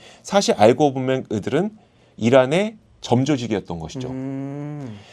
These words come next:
Speaker 1: 결국은 이천일 년 구월에 사건이 터지게 됐는데, 그럼 왜 막지를 못했는지를 보면은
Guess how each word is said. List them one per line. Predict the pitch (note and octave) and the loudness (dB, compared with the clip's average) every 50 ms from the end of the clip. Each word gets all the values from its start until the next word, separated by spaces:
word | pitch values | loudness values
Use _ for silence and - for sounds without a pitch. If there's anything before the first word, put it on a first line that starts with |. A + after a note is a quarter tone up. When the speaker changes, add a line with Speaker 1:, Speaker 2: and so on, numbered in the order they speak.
| - _ | -20 _
Speaker 1:
결국은 | - - D#3+ F3+ G#3 A3 A#3 G#3 | 4 6 6 6 6 4 4 4
이천일 | D#3 C3+ - F#3+ F3+ F3 D#3 D3+ | 2 2 2 2 2 2 4 4
년 | D3+ D#3 D3+ D3+ D3+ C#3 | 6 6 4 4 2 -2
구월에 | - - A2+ B2 B2 B2 | 0 2 4 6 6 4
사건이 | A#2+ - E3+ - - F3+ F3 E3 | 2 -2 -4 -2 0 0 0 0
터지게 | E3+ E3+ - D3+ D3 | -2 -4 -4 -2 -2
됐는데, | C3+ - G2 F#2+ F#2 F#2 G2+ C3 A#2 F2+ | -2 -2 -2 -2 -2 -2 -2 -2 -2 -2
그럼 | - C#3+ E3 D3+ G#2 E2+ | 0 0 0 2 2 4
왜 | F#2+ A#2 D#3+ G3+ | 6 6 6 6
막지를 | G#3 D3+ G#2+ G2+ - - D#3 C#3+ | 6 2 0 -2 -2 -2 -2 -2
못했는지를 | G2 G2 F2 - C3 C3 B2 A#2+ A#2+ G#2 A2 A#2+ B2 A#2+ A#2+ A#2 A2 G#2 G2 - - A#2 B2+ B2 | -2 -4 -6 -6 -6 -4 -4 -4 -4 -4 -2 0 2 2 2 2 2 0 -2 -4 -2 0 0 0
보면은 | B2+ - F2+ F2+ F#2+ F#2 G2 B2+ B2+ G2+ E2 D#2+ | -2 -4 -6 -4 -2 0 2 2 2 0 -2 -6